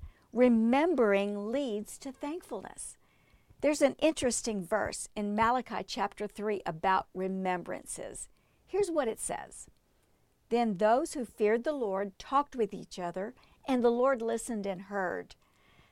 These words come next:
A scroll of remembrances was written in His presence concerning those who feared the Lord and honored His name." I've loved the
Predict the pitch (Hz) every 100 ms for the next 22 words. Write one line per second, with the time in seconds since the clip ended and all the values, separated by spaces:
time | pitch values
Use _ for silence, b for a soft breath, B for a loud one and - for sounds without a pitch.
0 | b - 202 - - 262 285 339 - 247
1 | 247 233 220 262 302 269 - 226 214 196
2 | 208 175 180 220 294 - 160 - - 269
3 | 349 311 311 - - - 302 339 - -
4 | b b b - 262 - 269 262 240 247
5 | 269 269 226 - 247 277 277 277 302 294
6 | 220 220 - 233 - 240 254 269 247 254
7 | 233 226 226 233 208 139 - _ _ _
8 | _ _ _ _ _ _ _ _ 269 359
9 | 269 247 233 214